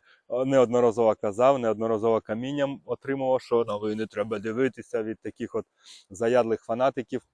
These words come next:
фанатів новин. А, я вже не дивлюсь новини особисто років п'ять і, і дуже тішуся тому,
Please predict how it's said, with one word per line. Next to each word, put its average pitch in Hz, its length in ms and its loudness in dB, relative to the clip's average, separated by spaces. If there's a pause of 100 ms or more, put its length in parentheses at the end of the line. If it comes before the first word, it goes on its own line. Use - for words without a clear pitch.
(1000)
фанатів 117 500 0
новин. 131 480 0 (580)
А, 110 320 0 (240)
я 123 200 6
вже 120 160 -2
не 117 120 -4
дивлюсь 113 360 -4
новини 113 300 -2
особисто 104 640 -6 (140)
років 110 380 -2
п'ять 135 440 2 (380)
і, 117 120 -6
і 120 300 -6
дуже 113 300 -4
тішуся 156 460 -6
тому, 135 460 -2